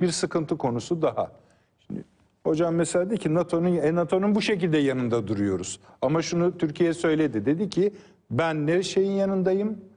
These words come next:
Rusya'dan vazgeçerim ne de Ukrayna'dan vazgeçerim dedi. E burada Batı nerede? Hani Batı'dan vazgeçmem demedi. Geçecek anlamında söylemiyorum. Ukrayna'nın zımni şahsında söyledi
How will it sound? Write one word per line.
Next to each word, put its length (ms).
Rusya'dan 640
vazgeçerim 680
ne 140
de 60
Ukrayna'dan 840
vazgeçerim 720
dedi. 280
E 120
burada 300
Batı 260
nerede? 400
Hani 200
Batı'dan 340
vazgeçmem 580
demedi. 380
Geçecek 380
anlamında 440
söylemiyorum. 680
Ukrayna'nın 520
zımni 280
şahsında 560
söyledi 480